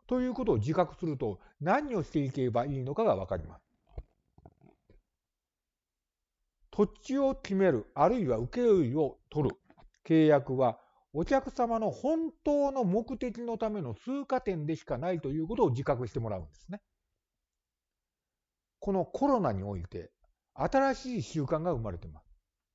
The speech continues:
リモート勤務、テレワーク。自宅で仕事をすることが増えた。これ新しい習慣ですよね。この新しい習慣を今どんどん生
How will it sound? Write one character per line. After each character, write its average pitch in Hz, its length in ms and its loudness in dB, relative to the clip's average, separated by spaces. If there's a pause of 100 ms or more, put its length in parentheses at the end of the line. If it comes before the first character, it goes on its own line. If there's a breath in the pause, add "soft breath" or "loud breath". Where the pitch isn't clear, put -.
(640)
リ 165 100 0
モ 190 220 4
ー - 20 -6
ト 175 140 2
勤 143 240 -2
務、 - 200 -12 (280)
テ 175 100 4
レ 185 140 10
ワ 135 260 10
ー - 100 -10
ク。 - 120 -20 (1600)
自 127 140 -2
宅 262 260 2
で 240 100 2
仕 - 140 -12
事 220 200 2
を 214 60 4
す 196 100 -10
る 190 120 -2
こ 185 80 2
と 151 80 -2
が 87 100 -6
増 - 160 -2
え 87 60 2
た。 - 180 -14 (320 soft breath)
こ 202 120 4
れ 196 40 10
新 180 340 8
し 165 140 -4
い 123 60 -2
習 120 180 -8
慣 104 220 -4
で 92 80 -8
す - 100 -12
よ - 80 -14
ね。 147 180 -12 (1300)
こ 214 100 -4
の 202 220 2
新 277 300 4
し 262 240 -4
い 160 40 0
習 214 300 0
慣 208 340 2
を 208 300 4 (400)
今 151 400 2
ど 165 200 2
ん 285 80 -4
ど 202 160 6
ん 160 40 2
生 170 80 0